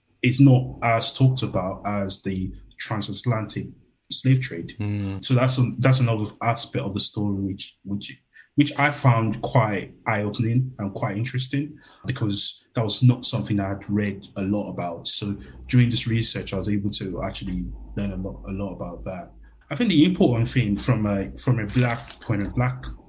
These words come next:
Speaker 1: African and a black person's point of view is the,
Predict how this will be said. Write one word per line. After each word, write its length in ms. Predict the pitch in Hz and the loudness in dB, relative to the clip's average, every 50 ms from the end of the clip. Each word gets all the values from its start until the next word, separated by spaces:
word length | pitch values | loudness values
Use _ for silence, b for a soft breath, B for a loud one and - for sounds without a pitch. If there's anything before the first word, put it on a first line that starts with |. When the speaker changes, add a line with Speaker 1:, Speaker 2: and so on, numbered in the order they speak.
| - - - - - | -20 -20 -16 -8 -6
Speaker 1:
African 560 | 113 107 - - 127 127 - - 117 107 107 | -6 -6 -4 -6 -6 -6 -4 -4 -4 -4 -4
and 100 | 101 92 | -4 -6
a 60 | 92 90 | -8 -8
black 360 | - - 123 151 139 - - | -4 -2 -2 -2 -2 -4 -4
person's 300 | - 107 - - 95 90 - | -4 -2 -2 -2 -4 -6 -6
point 200 | - 110 98 95 | -6 -6 -6 -6
of 100 | 92 - | -6 -6
view 120 | 98 90 - | -8 -6 -4
is 220 | 101 101 101 - | -4 -4 -4 -4
the, 260 | - 98 95 95 98 | -6 -6 -6 -6 -8